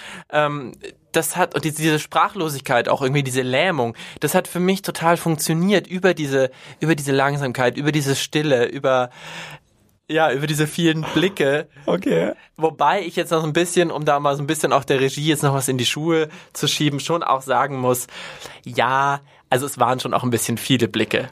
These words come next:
Speaker 2: Jesus fucking Christ, ohne
Speaker 1: Also
Speaker 2: Scheiß.
Speaker 1: wir haben ja da durchaus auch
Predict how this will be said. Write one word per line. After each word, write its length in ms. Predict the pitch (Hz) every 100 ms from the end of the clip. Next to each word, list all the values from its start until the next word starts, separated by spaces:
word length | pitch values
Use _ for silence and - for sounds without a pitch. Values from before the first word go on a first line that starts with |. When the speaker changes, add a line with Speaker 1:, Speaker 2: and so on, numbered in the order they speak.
| -
Speaker 2:
Jesus 360 | - 104 - -
fucking 260 | 123 120
Christ, 460 | 107 - - - -
ohne 100 | -
Speaker 1:
Also 200 | 143 110
Speaker 2:
Scheiß. 300 | 147 101 101
Speaker 1:
wir 160 | 135 127
haben 180 | 151 180
ja 100 | 160
da 120 | 151
durchaus 720 | 151 151 180 - 131 143 -
auch 220 | 131 143